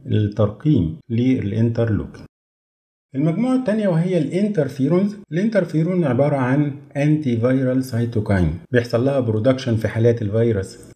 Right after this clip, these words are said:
انفكشن وحالات الاميون ستيموليشن، عشان كده هي بشكل كبير جدا بتعمل ستوبنج لعملية الفيرال انفكشن، وهي اتسمت انترفيرونز لأنها بتعمل انترفيرونز with viral آر إن إيه and protein senses،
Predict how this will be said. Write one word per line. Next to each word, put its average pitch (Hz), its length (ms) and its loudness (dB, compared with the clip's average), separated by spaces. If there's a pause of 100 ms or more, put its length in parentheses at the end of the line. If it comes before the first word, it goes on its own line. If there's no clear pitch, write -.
انفكشن 139 540 0 (160)
وحالات 123 760 0
الاميون 107 480 2
ستيموليشن، 110 760 -2 (160)
عشان 160 260 2
كده 160 180 2
هي 135 160 2
بشكل 143 300 -2
كبير 120 240 2
جدا 135 440 2 (160)
بتعمل 120 500 0
ستوبنج 117 440 0
لعملية 113 1040 0
الفيرال 104 480 0
انفكشن، 139 440 0 (320)
وهي 131 240 2
اتسمت 127 460 0
انترفيرونز 151 920 0
لأنها 117 320 2
بتعمل 131 360 0
انترفيرونز 160 840 0 (320)
with 135 240 2
viral 127 400 2 (420)
آر 131 300 2
إن 104 140 2
إيه 131 380 0
and 117 220 2
protein 107 880 0
senses، 151 360 2